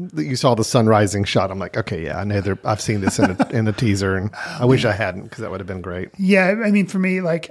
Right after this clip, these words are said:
Speaker 2: I actually got a tear in my eye 'cause I was laughing so much. I was like, and, you know, I, I could appreciate, like, the shot for shot things there. I was like, "Oh man," you know, just, man, just knocked me over. Um, <laughs> and something else, and this happens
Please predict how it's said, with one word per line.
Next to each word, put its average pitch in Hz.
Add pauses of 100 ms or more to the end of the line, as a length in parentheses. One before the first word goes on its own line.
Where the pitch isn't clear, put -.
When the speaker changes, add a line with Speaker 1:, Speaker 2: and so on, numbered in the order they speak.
Speaker 2:
I 175
actually 175
got 165
a 151
tear 160
in 156
my 147
eye 147
'cause 165
I 156
was 143
laughing 147
so 160
much. 151
I -
was 151
like, 147
and, 226
you 214
know, 214
I, 185
I 185
could 180
appreciate, 165
like, 156
the 160
shot 160
for 170
shot 160
things 175
there. 175
I -
was 170
like, -
"Oh 269
man," 214
you 196
know, 196
just, 170 (380)
man, 151
just 190
knocked 160
me 165
over. 156 (520)
Um, 170 (320)
<laughs> - (920)
and 226
something 240
else, 175 (560)
and 202
this 240
happens 185